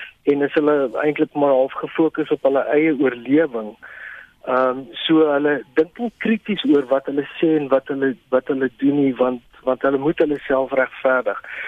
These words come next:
Maar dit is so, die Franse is lief vir, vir debatteer en praat. Ongelukkig dink ek hulle luister nie altyd, weet,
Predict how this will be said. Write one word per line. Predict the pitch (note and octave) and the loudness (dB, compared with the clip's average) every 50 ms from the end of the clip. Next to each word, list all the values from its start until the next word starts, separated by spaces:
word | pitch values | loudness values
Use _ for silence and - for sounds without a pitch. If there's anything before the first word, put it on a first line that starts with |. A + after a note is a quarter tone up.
| - - - - - - - _ | -8 -8 -10 -10 -12 -14 -12 _
Maar | - D3 F3 G3+ G#3 | 2 2 2 2 0
dit | G#3+ G#3 _ - A3 | -4 -6 _ -6 -6
is | - | -4
so, | - A#3+ A#3 A3 G#3 | 2 2 2 2 2
die | F#3 - - | -2 -10 -8
Franse | - G3 F3+ F3 F#3 F#3 F3+ - - G3+ F#3 F#3 F3+ E3+ E3 E3+ | -2 0 2 2 2 0 -4 -4 -2 2 4 4 4 4 2 0
is | - - - | -4 -12 -12
lief | F3 E3+ F3+ - - | -10 -10 -10 -10 -4
vir, | - F#3 E3+ E3 D#3+ D#3+ D3+ C#3 - C#3 D3+ C#3 - - | -2 -2 -2 -2 -6 -12 -12 -10 -4 -4 -4 -4 -2 0
vir | - D#3 - _ - | 0 0 0 _ -2
debatteer | D3+ C3+ - C#3+ C#3 - _ - E3+ E3 E3 E3 D#3 D3 D3+ | -4 -2 -2 -4 -4 -4 _ 0 2 4 4 4 4 2 -2
en | D3 C#3+ - _ _ _ _ _ - | -6 -6 -10 _ _ _ _ _ -2
praat. | E3 E3 D3+ D3+ D3+ D3 D3+ D3+ _ - - _ _ - - - - - _ _ _ _ - | 0 0 2 2 2 0 0 -2 _ -18 -20 _ _ -20 -20 -20 -20 -20 _ _ _ _ 0
Ongelukkig | E3 F3 F3 - - F3+ D#3+ D#3 D3+ - - D#3 D#3 D3+ - - - - - _ _ _ _ _ - | 0 2 2 0 0 0 2 2 0 0 0 0 0 0 -4 -8 -10 -12 -16 _ _ _ _ _ -4
dink | C3+ C3 C3 - | -4 -2 -2 -2
ek | D3 C#3 - - | -2 -2 0 0
hulle | C3 C3 C#3 C#3 C#3 C3+ B2 A#2+ | 0 2 2 0 0 0 0 0
luister | A#2+ A#2+ B2 - - - - D3 | 2 0 0 -2 -4 -2 0 0
nie | C#3+ C#3+ D3 C3 - - - | 0 0 -4 -8 -8 -4 -2
altyd, | C3+ C3+ - - - B2+ B2+ B2+ - _ _ _ _ - - - - - - C#3+ C3 | -2 -2 0 -2 -2 -2 -2 -4 -6 _ _ _ _ -20 -20 -20 -18 -18 -18 -4 0
weet, | C3+ C3+ C3+ | 0 0 0